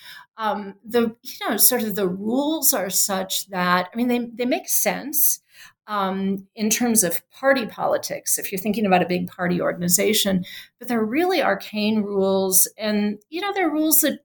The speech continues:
don't always allow for, I mean, if democracy is about giving voice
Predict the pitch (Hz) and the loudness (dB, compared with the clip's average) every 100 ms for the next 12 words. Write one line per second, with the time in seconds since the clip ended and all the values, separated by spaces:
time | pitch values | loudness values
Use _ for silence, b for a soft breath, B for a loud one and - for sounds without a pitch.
0 | - 233 269 254 220 220 214 214 208 202 | -12 -4 0 2 0 0 0 0 0 -2
1 | 185 185 202 202 - 185 180 196 214 190 | 0 2 0 -2 -8 -2 0 2 0 0
2 | 190 196 180 220 240 - 202 185 175 175 | -2 -2 0 -2 0 0 0 -2 -2 0
3 | 170 - 190 190 175 160 175 277 302 - | 0 -2 -2 -2 -2 -4 -4 -4 0 -2